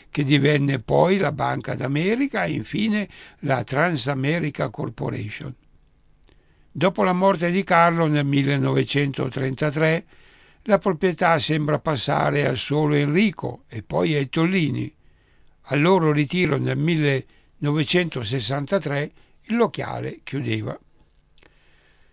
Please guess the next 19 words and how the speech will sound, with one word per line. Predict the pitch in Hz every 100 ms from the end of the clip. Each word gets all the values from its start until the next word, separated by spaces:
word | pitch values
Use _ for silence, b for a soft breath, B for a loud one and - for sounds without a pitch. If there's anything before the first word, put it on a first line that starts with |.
| b b b b _ _ -
La | 175
fortuna | 202 220 269 294 233
del | 175 180
locale | 175 147 151 127 123 131
e | 131
del | 147
nome | 143 139 120 131
fece | 135 175 - 196
sorgere | 170 156 147 131 147 143
degli | 127 143 139
imitatori, | 143 147 - 143 139 139 135 135 139
o | - 135 127 113
più | 143 139 147 135
probabilmente | 151 127 131 127 165 156 143 139 156 151 - b b b b
locali | - 139 - 160 156 151 143
legati | 143 135 156 151 156 -
commercialmente | - 143 139 143 - 135 139 180 160
al | 139
ristorante, | 127 - 143 147 127 104 - 131